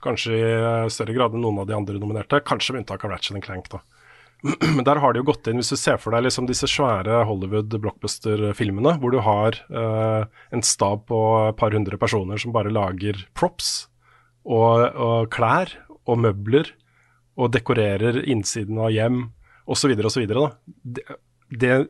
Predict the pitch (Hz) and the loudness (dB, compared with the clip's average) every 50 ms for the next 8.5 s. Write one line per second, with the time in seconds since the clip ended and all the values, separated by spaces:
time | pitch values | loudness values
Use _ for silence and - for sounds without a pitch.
0 | - - 127 123 101 92 95 98 107 107 - - 127 120 107 98 92 95 110 123 | 0 0 0 0 0 -4 -6 -6 -6 -6 -4 -2 0 0 0 0 -2 -2 -2 -4
1 | 117 - - - - 110 113 120 120 107 - - 151 170 170 - - - _ _ | -4 -4 -16 -12 -6 -4 -4 -2 -2 -2 0 2 2 2 2 0 -10 -20 _ _
2 | _ _ _ _ _ _ _ _ _ _ _ _ _ _ - - 98 104 110 120 | _ _ _ _ _ _ _ _ _ _ _ _ _ _ -2 0 2 2 2 0
3 | - - - - - 98 85 85 _ _ _ - _ _ _ _ _ _ _ - | -2 -4 -10 -10 -8 -8 -8 -10 _ _ _ -20 _ _ _ _ _ _ _ -16
4 | - - - - - - _ - 135 123 120 123 147 151 - 151 107 95 90 87 | -8 -6 -4 -4 -6 -6 _ -2 0 2 2 0 0 0 0 -2 0 0 -4 -8
5 | - _ _ - 123 113 110 113 117 120 113 113 117 113 - - 139 110 107 110 | -10 _ _ -6 -4 0 0 2 2 2 2 2 -2 -8 -8 -10 -6 -4 -2 0
6 | 117 127 123 120 110 - 131 117 98 90 92 101 104 104 107 117 120 117 120 110 | 0 0 0 0 0 -2 0 -2 -2 -2 -4 -4 -2 -2 0 0 0 2 2 2
7 | 107 110 107 107 107 - - - _ _ - - 113 - - 98 90 - - 107 | 2 4 2 2 0 -2 -12 -20 _ _ -8 -6 -6 -2 -2 -4 -4 -4 -6 -2
8 | 104 117 117 117 113 101 101 104 107 107 | 0 2 2 2 0 -2 0 -2 -2 -2